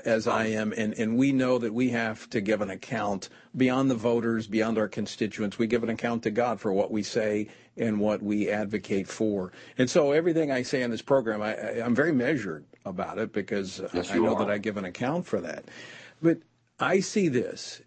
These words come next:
Speaker 1: and, and you see this, and I'm, I'm concerned, just like the police reform bill that they couldn't get through the Senate, that the president's gonna do something by executive order on this.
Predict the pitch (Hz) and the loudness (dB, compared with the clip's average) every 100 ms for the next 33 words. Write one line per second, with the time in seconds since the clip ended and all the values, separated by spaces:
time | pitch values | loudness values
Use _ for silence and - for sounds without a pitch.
0 | _ - 131 135 139 139 131 185 180 165 | _ -2 0 2 2 2 2 0 2 2
1 | 151 - 170 135 139 139 139 135 127 131 | 0 -4 -6 -2 0 2 2 2 2 0
2 | - 180 175 113 139 156 147 123 - 151 | 2 2 2 0 -2 0 0 -2 -2 -2
3 | - 117 - 156 139 110 95 110 104 123 | 0 -4 0 0 2 -2 0 -2 0 0
4 | 113 104 113 101 - 104 110 110 - 110 | -2 -2 -2 -2 -2 -2 -2 -6 -6 -2
5 | 127 120 120 107 117 104 110 - 110 110 | 0 0 -2 -2 -2 0 -2 -2 -2 -2
6 | 101 101 101 120 - 98 95 120 104 95 | 0 -2 0 -2 0 -2 0 0 0 -4
7 | 98 101 98 160 101 98 - | -4 -2 2 2 0 -6 -10